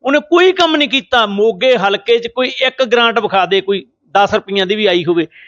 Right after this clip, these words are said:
ਜਦੋਂ ਸਾਡੀ ਪਰਮਜੀਤ ਕੌਰ ਗੁਲਸ਼ਨ ਰਹੀ ਹੈ ਪਾਰਲੀਮੈਂਟ, ਬੜੇ ਉਹਨੇ ਵੀ ਕੰਮ ਕੀਤੇ। ਸੁਖਬੀਰ ਸਿੰਘ ਬਾਦਲ ਨੇ ਬਹੁਤ ਕੰਮ ਕੀਤੇ, ਬੀਬਾ ਜੀ ਨੇ ਦੇਖੋ ਕਿੰਨੇ ਕੰਮ ਕੀਤੇ ਉੱਥੇ।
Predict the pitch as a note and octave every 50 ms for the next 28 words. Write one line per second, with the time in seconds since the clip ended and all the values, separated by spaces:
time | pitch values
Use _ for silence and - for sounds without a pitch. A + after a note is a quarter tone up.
0 | - _ - C#3 F#3+ G#3+ G#3 B3 A#3+ - G#3+ G#3 G3+ F3 A3+ A3+ A3 A3 _ G#3+
1 | G#3 G3+ G3+ F#3 G#3+ G#3+ - - A3 G3 E3+ F#3 F#3 - - G#3+ G#3 F#3+ F#3+ A3
2 | A3+ A3+ A3 - G3 F#3+ E3+ F#3 F#3+ F3+ F#3+ F#3 - - E3+ - _ _ _ -
3 | E3+ G#3 A3 A3 A3 A#3 C4 C4 C4 B3 - A3 G#3 G3+ F3 G3 G3+ F#3+ - G#3
4 | G3+ G3 G3 - _ _ _ _ _ - - - A3 F3+ F3 F3 A3 A3+ G3+ -
5 | - C4 B3+ G3+ G#3+ G3+ G3 G#3+ A3 A3+ G#3+ F3+ G#3+ B3 A#3 A3+ - A#3 G#3+ G#3
6 | E3+ F3+ G#3 G3+ - - G#3 G3+ G3 G3 F#3 - D3+ F3 A3 F3+ E3 A#3 A3+ A#3
7 | A3+ A#3+ A3+ A3+ G3 G#3 - A3 G#3+ - A3 G#3 G#3+ G#3 G#3+ G#3 G3+ G3 F#3+ D#3
8 | G3+ F#3+ - - G#3+ G3 - _ - G3+